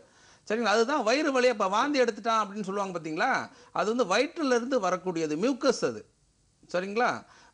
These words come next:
சளினா நல்ல கன்சிஸ்டன்சி வந்து திக்கா இருக்கும், அது இருமி நெஞ்சில இருந்து நம்ம வெளிக்கொண்டு வர்றது எக்ஸ்பெக்டரேஷன் அப்படின்னு சொல்லுவோம். So அதை தான் வந்து சளின்றது. அது வந்து வெள்ளையா வரும், கொஞ்சம் நுரைத்து வர ஆரம்பிக்கும்,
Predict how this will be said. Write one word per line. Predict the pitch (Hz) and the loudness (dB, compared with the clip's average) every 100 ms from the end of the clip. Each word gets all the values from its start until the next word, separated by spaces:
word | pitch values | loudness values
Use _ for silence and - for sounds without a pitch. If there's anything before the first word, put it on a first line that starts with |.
| - 180 | -6 0
சளினா | 233 311 339 277 175 160 247 | 2 2 0 0 0 0 -2
நல்ல | 170 190 240 | -2 0 0
கன்சிஸ்டன்சி | 180 220 262 233 240 190 | 0 -2 -2 -2 -2 -2
வந்து | 175 214 214 | -2 -2 -2
திக்கா | 196 220 214 | -4 0 0
இருக்கும், | 180 214 | 0 -2
அது | 175 | -2
இருமி | 151 175 262 294 311 311 285 | -2 0 2 2 2 0 -2
நெஞ்சில | 190 226 262 | -2 -2 2
இருந்து | 233 233 262 | 2 2 -2
நம்ம | 214 170 | 0 -2
வெளிக்கொண்டு | 185 220 214 175 | -2 -2 0 0
வர்றது | 139 143 | 0 -2
எக்ஸ்பெக்டரேஷன் | 156 - 240 - 214 170 202 | -4 -6 -6 -2 -4 -4 -4
அப்படின்னு | 156 170 | -6 -6
சொல்லுவோம். | 160 139 113 - - - - | -4 -4 -4 -10 -20 -20 -8
So | - 156 | 0 2
அதை | 180 254 | 4 2
தான் | 262 302 | 2 2
வந்து | 226 220 - | 0 -2 0
சளின்றது. | 196 208 175 139 | 0 0 -4 -2
அது | 139 165 | 0 0
வந்து | 269 190 214 214 | -2 0 2 2
வெள்ளையா | 165 202 226 220 175 | 2 0 2 2 0
வரும், | 156 180 208 - | -2 -4 -6 -6
கொஞ்சம் | 226 302 285 196 | -4 0 0 0
நுரைத்து | 208 247 262 214 | 0 0 0 0
வர | 170 | 2
ஆரம்பிக்கும், | 151 131 123 110 127 | 2 0 -4 -8 -10